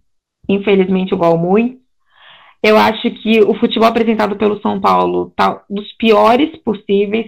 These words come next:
o time tem muito que melhorar. Talvez melhore aí com o decorrer dos meses,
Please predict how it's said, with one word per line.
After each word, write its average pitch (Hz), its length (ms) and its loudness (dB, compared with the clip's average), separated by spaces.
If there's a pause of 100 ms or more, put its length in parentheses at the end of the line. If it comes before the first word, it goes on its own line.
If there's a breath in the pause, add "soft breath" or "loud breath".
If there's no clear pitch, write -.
(140)
o 208 100 -4
time 214 280 -2
tem 233 120 0
muito 233 480 2
que 202 140 -6
melhorar. 170 560 0 (680 soft breath)
Talvez 285 800 2
melhore 285 600 2
aí 208 160 4
com - 60 -2
o 196 40 0
decorrer 208 320 0
dos 170 180 -4
meses, 190 680 2